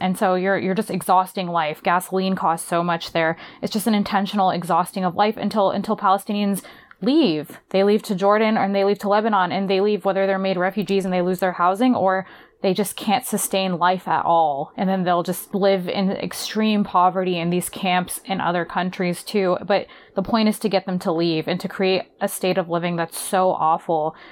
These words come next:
that gets them to leave. So it, it is disingenuous to keep saying the two-state thing because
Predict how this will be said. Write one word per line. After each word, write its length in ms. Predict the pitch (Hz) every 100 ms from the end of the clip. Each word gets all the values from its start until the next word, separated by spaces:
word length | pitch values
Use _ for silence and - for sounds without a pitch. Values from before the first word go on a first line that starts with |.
| - -
that 420 | 185 170 - -
gets 220 | - 190 -
them 140 | 190
to 100 | 196
leave. 360 | 180 185 165 156
So 220 | 202 185
it, 120 | 196
it 160 | 190 190
is 240 | 202 165
disingenuous 720 | - 190 190 185 185 185 185
to 100 | -
keep 200 | 196 196 -
saying 260 | 185 175
the 100 | 175
two-state 680 | 180 208 185 - 180 180 -
thing 240 | 170 165
because 320 | 170 185 170